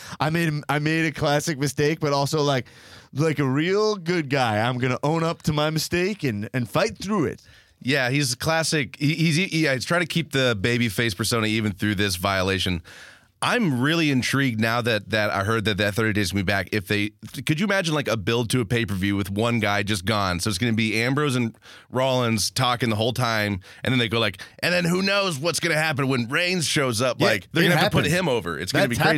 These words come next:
Speaker 1: happened before. WrestleMania thirty-one, Bray Wyatt setting up the Taker <laughs>
Speaker 2: Oh, yeah.
Speaker 1: thing by himself. That was,
Speaker 2: Man.
Speaker 1: like, the most work I have ever seen a wrestler have to do.
Speaker 2: Yeah.
Speaker 1: He's, like, setting up this whole feud with, uh, and Undertaker's just not showing up at all.
Speaker 2: <laughs>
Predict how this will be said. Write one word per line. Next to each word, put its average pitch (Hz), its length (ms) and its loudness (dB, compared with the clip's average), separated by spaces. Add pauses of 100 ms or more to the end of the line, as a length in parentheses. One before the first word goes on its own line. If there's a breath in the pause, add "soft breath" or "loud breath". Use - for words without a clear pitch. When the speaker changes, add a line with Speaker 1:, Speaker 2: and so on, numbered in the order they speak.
Speaker 1:
happened 90 100 0
before. 107 300 0 (440 loud breath)
WrestleMania 190 640 2
thirty-one, 165 800 0 (120)
Bray 160 220 2
Wyatt 160 520 0
setting 165 360 0
up 165 120 -2
the 139 120 0
Taker 156 540 0
<laughs> - 40 -8
Speaker 2:
Oh, 131 280 2 (180)
yeah. 117 400 2
Speaker 1:
thing 87 80 -4
by 160 240 2
himself. 170 720 -2 (460 loud breath)
That 147 120 0
was, 165 140 2
Speaker 2:
Man. 175 40 2
Speaker 1:
like, 170 220 -2
the 160 80 0
most 165 420 -2
work 160 420 0
I 139 100 2
have 135 180 0
ever 147 120 2
seen 156 220 0
a 139 80 2
wrestler 131 420 2
have 120 200 0
to 123 100 0
do. 101 340 2 (140 loud breath)
Speaker 2:
Yeah. 107 240 2
Speaker 1:
He's, 139 140 2
like, 139 120 0
setting 156 320 0
up 151 160 -2
this 143 160 0
whole 143 300 2
feud 139 480 0 (220 loud breath)
with, 147 260 0
uh, 135 160 0
and 143 160 0
Undertaker's 151 540 0
just 151 180 -2
not 135 240 2
showing 131 300 0
up 127 160 2
at 113 80 2
all. 113 380 2
Speaker 2:
<laughs> - 40 -20